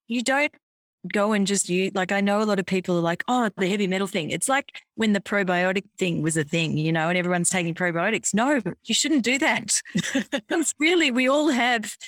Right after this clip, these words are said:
we, we really n-, need to, it needs to be prescribed according to your symptoms. It's not like a health thing. Oh, and also detoxing all the time isn't, isn't appropriate. And, and, you know, that it, it's appropriate at times,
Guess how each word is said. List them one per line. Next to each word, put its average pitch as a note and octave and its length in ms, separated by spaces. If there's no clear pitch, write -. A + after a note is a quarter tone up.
we, A#3+ 240
we B3 240
really C4 460
n-, - 100
need G#3 280
to, G#3 140
it G#3 80
needs D4 320
to A#3+ 100
be G3+ 140
prescribed F#3 800
according F#3 500
to F#3+ 140
your F#3 120
symptoms. B3 380
It's F#3+ 160
not C#4+ 180
like A#3 160
a E3 80
health G3+ 400
thing. D#3+ 260
Oh, G#3 280
and C#4 140
also B3+ 400
detoxing G#3 800
all D#3+ 100
the D#3 120
time F#3+ 480
isn't, F3+ 640
isn't A3+ 360
appropriate. B3+ 720
And, G3 300
and, F#3 380
you G#3+ 100
know, A3+ 160
that G3+ 240
it, G3 140
it's A#3 240
appropriate C4 600
at - 120
times, D#3+ 640